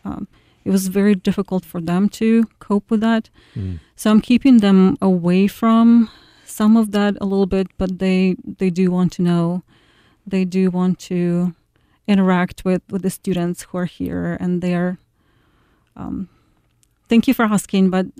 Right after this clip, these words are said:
Speaker 1: um, it's, I, I think we're building a small Ukrainian community here, and
Speaker 2: <laughs>
Speaker 1: that's, that's amazing.
Speaker 2: Yeah.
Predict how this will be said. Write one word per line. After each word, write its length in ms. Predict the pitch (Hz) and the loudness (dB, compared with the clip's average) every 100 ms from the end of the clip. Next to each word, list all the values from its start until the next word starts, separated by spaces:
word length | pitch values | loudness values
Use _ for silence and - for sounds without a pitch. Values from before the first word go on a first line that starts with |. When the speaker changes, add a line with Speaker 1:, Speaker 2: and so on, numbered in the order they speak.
| - | -20
Speaker 1:
um, 320 | - - 196 - _ _ _ - | -14 -12 -12 -14 _ _ _ -10
it's, 320 | 196 - - _ _ | -10 -12 -18 _ _
I, 320 | - _ - - | -20 _ -18 -4
I 100 | 226 | 0
think 200 | 226 294 | 4 4
we're 100 | 285 | 4
building 380 | 240 226 220 208 | 2 4 4 4
a 60 | 196 | 2
small 380 | - 202 208 180 | 2 2 4 2
Ukrainian 520 | 190 - 202 208 202 | 0 2 4 4 4
community 440 | - 196 190 175 170 | 2 2 2 2 -2
here, 260 | - 180 | -4 0
and 220 | 180 180 | 2 4
Speaker 2:
<laughs> 120 | 214 170 | 2 2
Speaker 1:
that's, 360 | 165 - - - | -2 -14 -20 -16
that's 140 | 202 190 | -12 -6
amazing. 420 | 180 175 180 180 _ _ - | -2 -2 -2 -4 _ _ -6
Speaker 2:
Yeah. 280 | 117 107 | -2 0